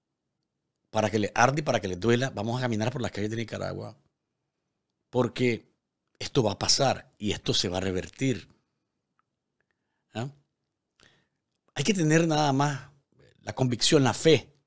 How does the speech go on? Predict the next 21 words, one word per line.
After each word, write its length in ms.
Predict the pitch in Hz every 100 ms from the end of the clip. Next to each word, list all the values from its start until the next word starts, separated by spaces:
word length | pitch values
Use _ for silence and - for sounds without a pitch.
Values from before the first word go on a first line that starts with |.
| _ _
la 100 | 110
convicción 760 | - 110 101 - 160 170 180 - _ _ _ _ _ _ _ _ _ _ _ _ _ _ _
y 320 | 110 113 107
dar 200 | 101 131
por 140 | 139 156
sentado 480 | 131 - 151 180
que 300 | - 147 143 _
eso 240 | - 175 175
va 80 | 156
a 60 |
ocurrir. 400 | 180 190 175 190 _ _ _ _ _ _ _ _ _ _ _ _ _ _ _ _ _
Ha 120 | 131
ocurrido 640 | 196 202 202 180 214 220
que, 160 | - 147
por 160 | 117 120
ejemplo, 640 | 110 160 143 - 131 170 - _ _ _ _ _ _ _ _ - _ _ _ _ _ _ _ _ _ _ _ _ _
em, 720 | 143 123 117 113 101 92 -
Medardo 400 | - 143 151 208
Mairena 380 | 220 147 151 180
estaba 340 | 165 156 156 180
condenado 720 | 175 139 123 139 170 170